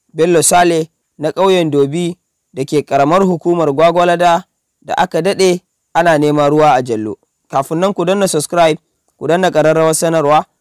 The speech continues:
domin samun sabbin shirye-shiryenmu da zaran mun ɗaura. A sanarwar da kakakin rundunar D S P Anjuguri Manza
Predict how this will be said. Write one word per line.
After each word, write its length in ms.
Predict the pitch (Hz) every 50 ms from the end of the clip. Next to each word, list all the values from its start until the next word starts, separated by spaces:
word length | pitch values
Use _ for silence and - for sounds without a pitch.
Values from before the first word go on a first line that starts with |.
| _ _ -
domin 240 | 127 135 147 151 151
samun 340 | - 170 170 185 185 180 160
sabbin 320 | - 143 131 143 160 165
shirye-shiryenmu 800 | - 160 147 143 135 135 135 131 147 165 180 180 175 175 170 180 - _ _ _ _ -
da 80 | 117 120
zaran 380 | 127 139 139 135 139 139 139
mun 220 | 135 135 135 135 -
ɗaura. 320 | 135 143 139 127 - - _ _ _ _ _ -
A 120 | - - -
sanarwar 480 | - 226 233 247 247 226 214 214 214
da 140 | 208 196 180
kakakin 520 | - 175 160 156 - 160 156 156 - 208 208
rundunar 560 | 208 196 180 170 160 175 180 175 160 139 131 _ _ _ _ -
D 180 | 165 170 196 208
S 160 | - 226 240 -
P 200 | - 202 175 -
Anjuguri 680 | 160 160 160 156 185 196 185 190 190 190 196 196 190 _ _ _
Manza 520 | - 143 147 147 147 143 165 160 160 -